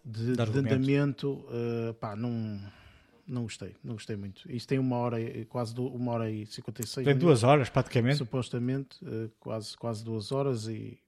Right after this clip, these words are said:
Speaker 1: e eu acho que isto em uma hora e meia fazia-se a um ritmo totalmente diferente, mais rápido e seria mais, mais interessante e mais aconselhável. Ou seja, tipo, estar-te a aconselhar uma coisa quase de duas horas quando,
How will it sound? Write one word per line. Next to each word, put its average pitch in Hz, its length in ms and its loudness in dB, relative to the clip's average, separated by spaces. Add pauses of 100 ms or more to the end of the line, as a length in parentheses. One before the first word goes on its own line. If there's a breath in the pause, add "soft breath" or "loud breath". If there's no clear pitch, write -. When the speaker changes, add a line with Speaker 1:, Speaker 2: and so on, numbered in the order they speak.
(160)
Speaker 1:
e 113 120 -4
eu 113 160 0
acho - 180 -6
que 131 60 -6
isto - 180 -4
em 120 140 -2
uma 123 200 -2
hora 117 140 -2
e 110 40 -2
meia 117 460 -2 (420 soft breath)
fazia-se 123 460 2
a 127 60 0
um 123 80 -2
ritmo 120 400 -2
totalmente 120 560 -2
diferente, 123 460 -4
mais 113 240 -2
rápido 117 580 -4
e 110 340 -4
seria 110 340 -6
mais, 107 440 -6
mais 113 180 -4
interessante 123 380 -4 (480 soft breath)
e 127 80 0
mais 135 340 6
aconselhável. 131 760 0
Ou - 640 -20
seja, 113 380 -4
tipo, 110 320 -8
estar-te 117 320 -4
a - 40 -2
aconselhar 120 360 -4
uma 120 160 -2
coisa 113 260 -2
quase 117 360 -4
de 120 80 -8
duas 120 360 0
horas 127 360 -2
quando, 123 520 -6